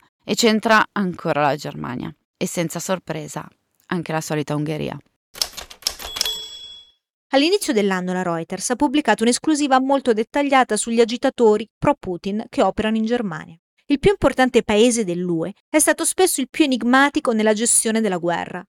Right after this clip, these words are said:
Speaker 2: Pur avendo sempre dichiarato il proprio sostegno a Kiev, il governo del cancelliere Olaf Scholz è stato spesso riluttante ad adottare misure comuni per contrastare l'offensiva russa.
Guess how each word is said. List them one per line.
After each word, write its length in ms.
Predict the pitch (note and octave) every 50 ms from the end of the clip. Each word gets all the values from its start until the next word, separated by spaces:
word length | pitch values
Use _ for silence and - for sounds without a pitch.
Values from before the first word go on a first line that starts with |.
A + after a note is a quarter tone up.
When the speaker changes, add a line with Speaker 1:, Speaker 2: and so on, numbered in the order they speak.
| _ _
Speaker 2:
Pur 140 | - D4+ D#4+
avendo 280 | E4 E4+ F4+ F4+ E4+ D#4+
sempre 340 | - E4 E4 D#4 - C#4
dichiarato 580 | A3+ A3 G#3 - A#3 A3+ A#3 G#3+ F#3+ F#3 - G3+
il 100 | F#3 -
proprio 260 | _ - C#4+ C#4+ - A#3
sostegno 460 | - G#3 F#3 - - A#3 A#3 G#3 F3+
a 60 | F3 -
Kiev, 280 | - - G#3 A3 A#3+ - _ C4+ - _ _
il 120 | - C4 B3
governo 420 | A3+ C#4 D4 D#4+ D#4 B3+ A3 G#3+
del 120 | G3 G3 -
cancelliere 520 | - A3 G#3 - B3+ B3+ C4+ C4 G#3+ G3+ -
Olaf 240 | - C#4+ C4+ G#3+ -
Scholz 480 | - - - G3+ G3 G3 G3+ - - - - _
è 100 | _ -
stato 220 | D4+ C4 E4+ F4+ E4+
spesso 400 | - - - C4 - - - G#3+
riluttante 600 | A3 B3 B3+ C#4 C4+ - - C4 C4 C#4 C4 C#4+
ad 80 | C4+
adottare 380 | B3+ A#3 A3 - - B3 A#3 A#3
misure 380 | A3 A3+ A3+ A3 C4 B3 A3+ -
comuni 400 | - A3+ G#3 G#3 A3+ B3 C4 B3+
per 160 | - G#3+ -
contrastare 600 | - A3+ G#3+ G#3 A3+ G#3+ G#3 - - A3 G#3 G#3+ A3+
l'offensiva 600 | A#3 A3+ - - G#3+ G#3+ G#3 - - E3+ E3+ F3
russa. 380 | E3+ E3 E3+ - - - -